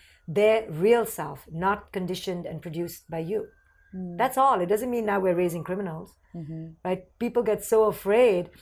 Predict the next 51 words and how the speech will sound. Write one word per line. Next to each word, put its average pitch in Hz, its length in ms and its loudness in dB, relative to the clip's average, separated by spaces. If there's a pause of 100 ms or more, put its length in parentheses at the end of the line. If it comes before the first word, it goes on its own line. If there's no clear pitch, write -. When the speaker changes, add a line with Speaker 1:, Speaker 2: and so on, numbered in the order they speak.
(160)
Speaker 1:
that 190 100 -2
unless 196 380 2
we 202 100 -2
micromanage 185 720 -2
our 170 140 0
children, 208 480 -2 (260)
they're 208 240 4
going 214 120 4
to 226 60 -4
be 208 120 -2
criminals. 233 560 -6 (200)
Speaker 2:
Mm. 196 180 -8
Speaker 1:
My 214 160 4
child 214 280 4
grew 190 140 4
up 180 120 2
without 175 300 2
a 220 60 0
religion. 196 480 -2
My 170 140 -4
child 175 260 -2
grew 175 120 0
up 170 140 0
without 170 440 0
competition, 202 640 -2
without 175 380 2
achievement 190 580 -4
pressures. 185 460 -4 (560)
And 208 180 2
she's 233 260 -4
a 247 60 0
good 233 300 2
kid. 302 340 -6 (340)
She's 220 300 -4
a, 240 160 4
just 208 380 2
an 247 260 -2 (100)
ordinary 190 480 2
good 180 300 -2
kid. 262 340 -8 (380)
And 180 100 -4
I 185 60 -2
don't 202 180 2
expect 190 440 -2
her 202 80 0
to 202 120 -4
be 202 120 0
anything 202 420 -4
other 180 220 -4
than 202 160 -4
that. 143 320 -6